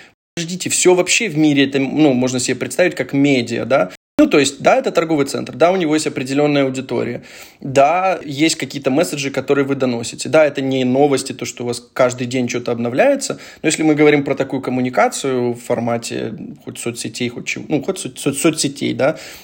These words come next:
то, конечно, у вас прекрасно, если у вас каждый день что-то такое новое происходит. Ясно, что вы это либо сами придумываете, либо как-то, м, продуциру-, ну, либо оно появляется само собой,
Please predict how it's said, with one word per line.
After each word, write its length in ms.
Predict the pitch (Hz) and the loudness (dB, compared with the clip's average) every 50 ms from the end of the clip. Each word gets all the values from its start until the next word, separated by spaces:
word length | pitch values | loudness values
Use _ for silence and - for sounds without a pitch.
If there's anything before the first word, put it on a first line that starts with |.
| - | -2
то, 100 | - - | -2 2
конечно, 360 | - 143 147 196 214 - 175 151 | 2 4 4 4 2 2 4 4
у 20 | |
вас 300 | 147 151 - - - - _ _ _ _ _ | 4 2 2 -2 -8 -14 _ _ _ _ _
прекрасно, 460 | - 151 139 - 135 151 190 - 165 | 0 0 2 4 4 4 4 2 0
если 160 | 151 - - 139 | -2 -2 2 0
у 20 | |
вас 120 | 135 135 | 0 2
каждый 320 | - 143 143 139 135 135 127 | 4 4 2 4 0 -4 -2
день 240 | 123 139 151 156 151 | 0 2 2 2 2
что-то 200 | 143 - 131 120 | 0 -4 -4 -6
такое 300 | 131 - - 143 135 131 | -6 -4 0 0 2 2
новое 320 | 131 135 131 127 123 123 | 2 2 2 2 2 0
происходит. 560 | 123 127 123 120 - - - - - - - - - - - - - - | 0 -2 -2 -4 -4 -6 -8 -10 -10 -10 -12 -18 -20 -20 -20 -20 -14 0
Ясно, 280 | - 147 170 - 170 151 | 2 2 2 2 0 -2
что 160 | - 156 143 | -2 -2 2
вы 100 | 147 147 | 4 4
это 380 | 143 143 143 135 131 131 - - - - - | 4 4 4 2 2 0 -4 -12 -20 -10 -4
либо 220 | 139 147 143 147 | -2 2 2 2
сами 300 | 147 - 156 156 151 147 | 4 4 4 4 2 0
придумываете, 720 | 143 151 139 139 139 147 143 139 131 135 127 131 - 127 | 0 -2 -4 -2 -2 0 0 2 2 0 -2 -2 -2 -2
либо 260 | 131 127 127 127 123 | -2 -2 -2 -2 -4
как-то, 680 | - - - - 131 - - - 131 127 123 123 123 120 - | -4 -6 -2 -2 -2 -2 0 2 4 4 4 4 0 -4 -10
м, 240 | - 156 151 147 - | -14 -12 -12 -12 -10
продуциру-, 720 | - - 135 135 131 131 135 - - - 233 277 277 233 196 | -4 -2 -2 -2 0 -2 -4 -4 -2 0 0 0 2 2 4
ну, 140 | 175 156 139 | 4 4 4
либо 340 | 135 147 143 143 143 131 131 | 4 4 4 6 6 6 4
оно 140 | 131 139 | 2 2
появляется 600 | 135 139 135 127 127 151 226 302 320 262 - - 127 | 0 0 0 2 4 4 4 4 2 0 -2 -4 -2
само 260 | - 139 131 127 123 | -2 -2 -2 -2 -2
собой, 420 | - - 120 117 120 117 117 - | -2 -4 -4 -4 -4 -4 -6 -6